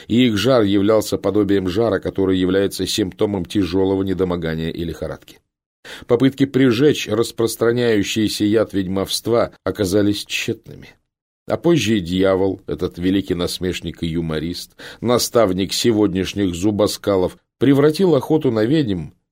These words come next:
в массовую истерию, индуцированный психоз, в котором смешались суеверие, зависть, корыстолюбие, а больше всего страх перед силами зла, усугубляющийся кризисом веры.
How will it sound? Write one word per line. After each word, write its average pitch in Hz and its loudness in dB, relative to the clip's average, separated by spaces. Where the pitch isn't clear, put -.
в 87 -2
массовую 123 0
истерию, 120 -6
индуцированный 139 2
психоз, - -2
в - -20
котором 117 4
смешались 113 0
суеверие, 101 2
зависть, 98 2
корыстолюбие, 104 2
а 101 -4
больше 92 -2
всего - -8
страх 123 0
перед 92 -2
силами 98 0
зла, 95 0
усугубляющийся 98 0
кризисом 90 -6
веры. 87 -10